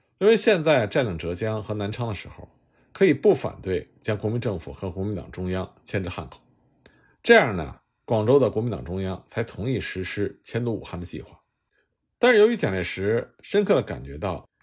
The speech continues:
他并没有能够主导党权，所以呢，在包罗廷和广州中央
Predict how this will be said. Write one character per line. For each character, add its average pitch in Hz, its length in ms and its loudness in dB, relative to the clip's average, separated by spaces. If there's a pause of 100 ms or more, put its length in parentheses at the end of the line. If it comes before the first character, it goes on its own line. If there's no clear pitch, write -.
(160)
他 185 120 -6
并 214 220 0
没 135 60 0
有 92 80 -2
能 80 200 -8
够 101 440 -6
主 117 120 -6
导 113 160 2
党 - 240 -8
权， - 220 -18 (500)
所 208 220 6
以 156 80 4
呢， 78 300 -8 (240)
在 135 160 2
包 156 160 6
罗 160 100 6
廷 101 340 -6
和 113 160 -4
广 65 200 -10
州 82 80 -8
中 120 240 -4
央 113 280 -4